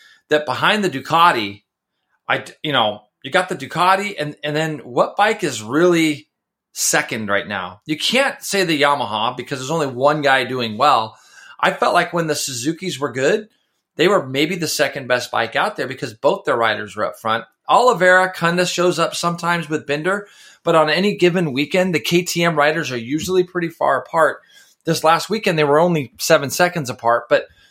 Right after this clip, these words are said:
it really seems like one weekend Oliveira is up front and Binder's back in seventh and eighth, or Binder's up front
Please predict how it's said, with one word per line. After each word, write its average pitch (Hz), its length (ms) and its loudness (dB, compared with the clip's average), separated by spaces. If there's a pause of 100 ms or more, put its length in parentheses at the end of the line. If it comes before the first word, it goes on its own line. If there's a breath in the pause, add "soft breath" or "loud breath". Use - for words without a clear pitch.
(160 soft breath)
it 151 80 2
really 196 240 4
seems 185 260 -2
like 151 140 0
one 170 240 2
weekend 170 340 4
Oliveira 147 560 6
is 139 140 0
up 151 160 2
front 147 300 2
and 120 140 -10
Binder's 135 320 -2
back 135 260 0
in 120 80 -14
seventh 131 340 -2
and 120 80 -6
eighth, 127 420 -4
or 123 160 0
Binder's 160 300 2
up 127 220 0
front 113 300 0